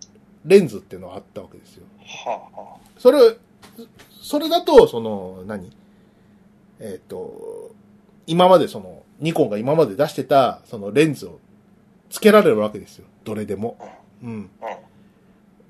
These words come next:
Speaker 1: でもさ、Zフォーマットになったことによって、こう、穴が広がっちゃうから、
Speaker 2: うん。
Speaker 1: あのー、今までのレンズが使えなくなっちゃうわけ。
Speaker 2: まあ、その分、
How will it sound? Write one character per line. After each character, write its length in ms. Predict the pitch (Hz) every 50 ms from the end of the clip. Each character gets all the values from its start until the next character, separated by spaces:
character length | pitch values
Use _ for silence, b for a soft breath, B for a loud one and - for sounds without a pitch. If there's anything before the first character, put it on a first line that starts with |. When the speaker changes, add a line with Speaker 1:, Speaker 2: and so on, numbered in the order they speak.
| _ _ _ _ _ _ _ _ _ _ _ _
Speaker 1:
で 120 | 139 165
も 140 | 190 165 120
さ、 200 | - 131 110 98 -
Z 600 | - 131 151 175 - _ - 302 311 302 302 294
フ 60 | 277 -
ォ 120 | 302 302
ー 20 | 269
マ 80 | 180 127
ッ 60 | -
ト 80 | - 104
に 80 | 101
な 120 | 98 107 107
っ 40 |
た 100 | _ 101
こ 80 | 90 87
と 100 | - 98
に 80 | 92 90
よ 80 | 85
っ 20 | _
て、 320 | _ _ 117 95 90 - _ _
こ 140 | - - -
う、 40 | -
穴 240 | 127 165 226 339 381
が 80 | 190
広 260 | 147 - 151 143 180 180
が 80 | 170
っ 80 | 175 -
ち 100 | - 185
ゃ 40 | 160
う 60 | 104
か 100 | 90 87
ら、 120 | 95 98
Speaker 2:
う 40 | 95
ん。 40 | 95 - _ b b b b b b b b b _ - 123 113 104 - - _
Speaker 1:
あ 180 | 120 117 113
の 840 | 107 107 107 104 104 101 101 101 101 98 92 95 - - - - -
ー、 20 | _
今 220 | - 160 208 254 294
ま 100 | 339 330
で 100 | 277 185
の 120 | 127 107
レ 100 | 117 113
ン 40 | 110
ズ 80 | 104
が 80 | - -
使 200 | - - - 240
え 60 | 254
な 80 | 277 254
く 80 | 247
な 60 | 240 220
っ 60 | 214
ち 80 | -
ゃ 40 | 220
う 20 | 185
わ 60 | - -
け。 120 | - - _ _ _ _ _ _ _ _ _ _ _ _ _ _ _ _ _ _ _ _ _ _ _ _ _ _ _ _ _ _ _
Speaker 2:
ま 260 | 151 156 147 135 123
あ、 40 | 123
そ 180 | - - - 202
の 120 | 220 220 208
分、 380 | 220 233 220 180 - - -